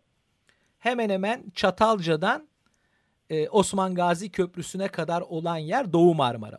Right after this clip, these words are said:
Onun gerisi, her şeyin gerisi İzmit Körfezi. Yani coğrafyamız da çok zayıf. Doğu Marmara neresi onu bile bilmiyoruz. Orta Marmara, Batı Marmara dediğiniz zaman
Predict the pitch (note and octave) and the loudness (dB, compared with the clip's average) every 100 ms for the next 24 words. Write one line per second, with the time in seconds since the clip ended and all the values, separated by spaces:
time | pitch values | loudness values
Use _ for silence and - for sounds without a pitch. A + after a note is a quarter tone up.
0 | - E3 C4+ D#4+ E3+ F#3+ F#3 F3 - E4+ | -6 -2 -2 -2 4 6 6 4 -2 -8
1 | - _ - G#3 B3 - F#3+ F3 F3 F3+ | -10 _ 2 2 4 0 -2 -2 -4 -4
2 | F#4+ D#4 F#3+ E3+ - B2+ A2+ G#2+ G2 - | -2 0 0 -2 -2 -6 -6 -14 -16 -20
3 | _ - - F3+ G3 D3+ G3 A3 A3+ A3+ | _ -20 -6 -4 -2 4 4 6 4 2
4 | A3 A3 F3 - C#3+ - D#3+ C#4+ A#3 F#3 | 0 0 -2 -2 -6 -6 -8 -8 -2 0
5 | F#3 F3+ F3+ F3+ F#3+ F3+ F3 E3+ G#3+ G3 | 2 0 0 2 0 0 -2 -2 -4 -4
6 | E3+ C3+ B2+ B2 A#2+ D3 - D3 - D#3 | -2 -4 -6 -10 -14 -12 -6 -6 -4 -4
7 | D3 C3 C3 C3+ C#3+ D3 D#3 C#3 C#3 C#3 | -4 -8 -10 -10 -10 -10 -8 -8 -8 -8
8 | C3+ C3+ C3+ C#3+ C#3+ C3+ A#2+ C#3+ | -10 -12 -12 -12 -12 -12 -14 -16